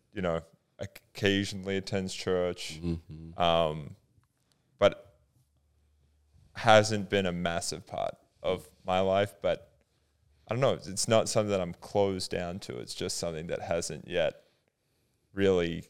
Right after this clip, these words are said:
Speaker 1: uh, that I've needed necessarily, but it's
Speaker 2: You always moved with, with love intent, like, like, with good intent with people?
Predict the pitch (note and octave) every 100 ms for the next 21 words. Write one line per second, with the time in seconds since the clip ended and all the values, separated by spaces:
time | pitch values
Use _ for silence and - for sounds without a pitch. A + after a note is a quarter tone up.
0 | _ _ - E2+ A#1 E2+ F2 E2+ - -
1 | F#2 F#2 F#2 G2+ G#2+ G#2+ - - A2 A2+
2 | A2+ A2+ A2 F#2 D#2+ - _ _ _ _
3 | _ _ - G2+ B2 G#2+ A2+ G#2 F2+ F#2
4 | G2 G2 E2+ F#2 - - _ _ _ _
5 | _ _ _ _ F#2+ E2+ _ _ _ E2
6 | F2+ F#2+ F#2 - F#2 - A2+ G#2+ F#2+ F#2
7 | D2 F2 F2+ E2+ E2 G2 F2+ E2 G2 D2+
8 | E2 - F#2 G2 A2+